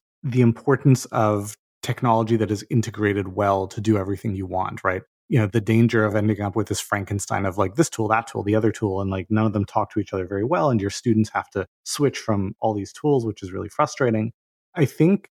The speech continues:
there is always a certain amount of a trade-off in terms of, as a tool, as a technology, are you gonna be really great at one thing or mediocre at a lot of things? But I think that trade-off was much more the case,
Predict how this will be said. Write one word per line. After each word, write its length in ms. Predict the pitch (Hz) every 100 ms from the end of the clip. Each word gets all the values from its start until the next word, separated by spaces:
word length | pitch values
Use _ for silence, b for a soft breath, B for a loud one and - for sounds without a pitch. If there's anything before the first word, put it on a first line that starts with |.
| _
there 180 | 139 131
is 100 | 127
always 280 | 143 170 156
a 60 |
certain 380 | 127 - 117 131
amount 280 | 110 101 101
of 80 | 101
a 60 |
trade-off 720 | 101 - 107 92 90 92 - -
in 140 | 147 104
terms 380 | - 101 95
of, 280 | 95 92 92 - _ -
as 140 | 110
a 60 | 95
tool, 300 | - 120 95
as 80 | 92
a 60 |
technology, 440 | - 107 107 101 90
are 40 |
you 60 | 92
gonna 120 | 104
be 100 | 95
really 240 | 90 101
great 340 | 92 92 95 98
at 100 | -
one 220 | 101 98
thing 320 | - 101 95
or 400 | - 101 92 90 - _ _
mediocre 600 | 120 107 107 104 101 - 98
at 100 | 92
a 40 |
lot 240 | 92 87
of 80 | 104
things? 400 | - 175 202 - -
But 120 | 110
I 60 |
think 200 | 107 151 147
that 160 | 127
trade-off 440 | - 117 107 101 -
was 180 | 98
much 240 | 107 107 -
more 200 | 101 101
the 100 | 98
case, 520 | - 95 92 - -